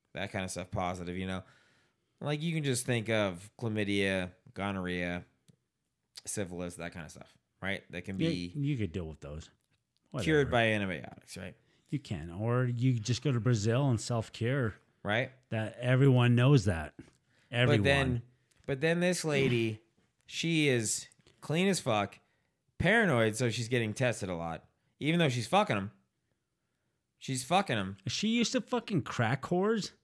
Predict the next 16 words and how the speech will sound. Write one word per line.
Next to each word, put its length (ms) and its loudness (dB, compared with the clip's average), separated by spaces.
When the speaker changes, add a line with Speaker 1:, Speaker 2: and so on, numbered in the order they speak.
Speaker 1:
I 140 2
don't 160 4
know. 180 6
Speaker 2:
<laughs> 120 -12
She's 300 0
like, 180 -4
"I'm 140 0
constantly 560 2
getting 300 2
tested." 580 0
Speaker 1:
Yeah, 260 2
she's, 460 -2
she's 240 -4
fucking 340 2
'em 120 4
enough 640 2